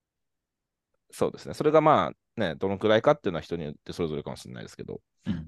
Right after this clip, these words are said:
Speaker 1: ら僕なんかも全然、あのー、ファンデーション、えーっ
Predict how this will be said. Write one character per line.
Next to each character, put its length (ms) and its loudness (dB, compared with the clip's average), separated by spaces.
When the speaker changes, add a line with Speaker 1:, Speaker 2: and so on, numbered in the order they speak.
Speaker 1:
ら 40 4
僕 240 4
な 120 8
ん 40 4
か 120 8
も 100 6
全 220 4
然、 340 2
あ 160 0
の 840 -2
ー、 40 -14
フ 60 4
ァ 80 4
ン 80 0
デ 100 8
ー 20 6
シ 120 -2
ョ 140 2
ン、 80 -14
え 200 -2
ー 20 -4
っ 40 -8